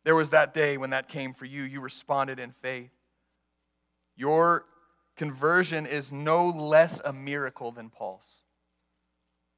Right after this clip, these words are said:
You've been brought from death to life.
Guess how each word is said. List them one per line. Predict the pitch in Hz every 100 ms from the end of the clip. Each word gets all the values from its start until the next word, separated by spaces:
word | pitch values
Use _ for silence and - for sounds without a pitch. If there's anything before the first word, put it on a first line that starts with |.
| _ _ _ _ _ _ _ _ _ _ _
You've | 123 120
been | 127 113
brought | 117 120 113 _
from | 120 113 107 _ _ _
death | 120 117 113 _ _ _ _ _ _ _ _
to | 107
life. | 98 92 _ _